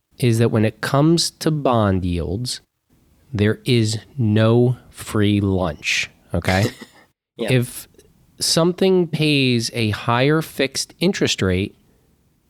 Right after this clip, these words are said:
Speaker 1: than the current market rate, there is a reason associated with it, and that reason is usually extra credit risk,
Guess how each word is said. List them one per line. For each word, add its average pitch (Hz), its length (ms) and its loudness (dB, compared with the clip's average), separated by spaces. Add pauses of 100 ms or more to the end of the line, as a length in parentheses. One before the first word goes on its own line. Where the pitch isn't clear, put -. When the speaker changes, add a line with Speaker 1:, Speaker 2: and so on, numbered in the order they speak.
(140)
Speaker 1:
than 117 680 0 (240)
the 123 80 -6
current 104 280 -2
market 170 420 0
rate, 101 360 0 (880)
there 110 240 2
is 107 500 0
a 110 120 -2
reason 113 340 2
associated 92 580 -2
with 82 120 -6
it, - 200 -8
and 98 120 -2
that 98 120 -2
reason 92 360 -2
is 113 180 0
usually 101 640 0
extra - 380 -4
credit 208 360 -2
risk, 90 380 -2